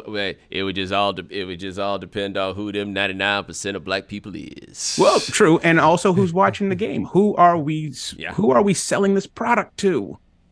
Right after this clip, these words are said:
Speaker 2: You know, I mean, that's really what it's all about. Who are we selling this product to?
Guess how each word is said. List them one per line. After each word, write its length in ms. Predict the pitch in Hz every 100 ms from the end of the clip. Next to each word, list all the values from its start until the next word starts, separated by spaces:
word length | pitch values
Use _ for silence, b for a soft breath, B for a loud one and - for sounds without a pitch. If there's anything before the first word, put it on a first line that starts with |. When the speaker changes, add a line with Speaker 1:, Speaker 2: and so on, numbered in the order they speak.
| _ _ _ _ _ _ _ _ _ _ _ -
Speaker 2:
You 120 | 160
know, 260 | 151 190 214
I 60 |
mean, 160 | 170 156
that's 200 | 185 -
really 280 | 143 220 151
what 140 | 170
it's 120 | 175
all 160 | 202 202
about. 320 | 175 226 -
Who 120 | 170
are 40 | 208
we 80 | 214
selling 240 | - 233
this 120 | 240
product 400 | - - - -
to? 220 | - -